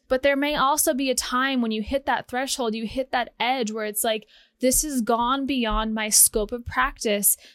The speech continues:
This is not something I've ever worked with before.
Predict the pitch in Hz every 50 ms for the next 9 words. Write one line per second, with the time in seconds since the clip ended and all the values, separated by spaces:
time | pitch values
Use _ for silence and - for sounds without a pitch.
0 | _ _ 214 233 233 - 269 269 254 240 233 220 220 220 - - 262 247 247 262
1 | 247 233 220 - - 208 220 208 233 233 226 214 214 - 214 208 220 277 - -
2 | 247 226 - - 202 202 - - 196 190 - - - - 233